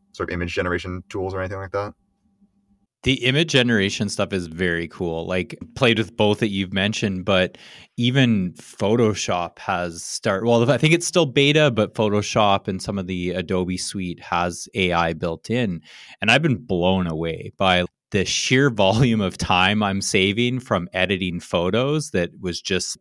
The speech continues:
Speaker 2: generate the rest of this background or remove something. And it's just, it's impressive. The odd time it's a little wonky still. You get the, like, weird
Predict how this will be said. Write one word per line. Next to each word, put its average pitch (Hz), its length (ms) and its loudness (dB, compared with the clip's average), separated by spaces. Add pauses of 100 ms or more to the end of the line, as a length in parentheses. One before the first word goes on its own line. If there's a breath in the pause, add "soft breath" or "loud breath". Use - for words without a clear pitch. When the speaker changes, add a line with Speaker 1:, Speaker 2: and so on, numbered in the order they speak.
(100)
Speaker 2:
generate 110 480 4
the 107 80 -2
rest 98 280 0
of 98 60 -4
this 92 120 -6
background 90 580 0
or 85 80 -4
remove 95 500 0
something. 92 640 -4
And 92 240 -4
it's - 220 -8
just, - 380 -4
it's 131 180 4
impressive. 131 560 0 (320 loud breath)
The 247 140 0
odd 190 280 4
time 170 300 2
it's 156 140 -4
a 170 60 -2
little 135 320 4
wonky 98 520 0
still. 107 320 0
You 98 160 0
get 98 200 -2
the, 101 120 2
like, 92 300 0
weird 95 420 0